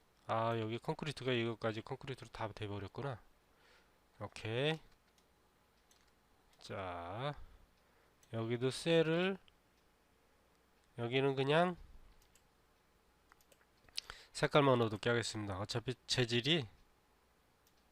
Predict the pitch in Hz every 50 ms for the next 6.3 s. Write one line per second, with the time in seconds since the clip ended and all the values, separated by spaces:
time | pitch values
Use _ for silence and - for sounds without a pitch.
0 | _ _ _ _ _ - - - - 123 120 139 139 139 - - 131 143 156 156
1 | - - 127 123 127 127 - 131 120 117 127 123 113 107 101 95 - - - -
2 | - _ _ _ _ _ _ _ _ - - _ _ _ _ _ - - - 165
3 | 156 151 143 131 139 131 123 113 107 101 101 - - - - - - - - _
4 | _ _ _ _ _ _ _ _ _ _ _ _ _ _ _ _ _ _ _ _
5 | - - - _ _ - 110 117 113 117 - - 120 117 113 113 113 120 107 95
6 | - 107 98 92 92 90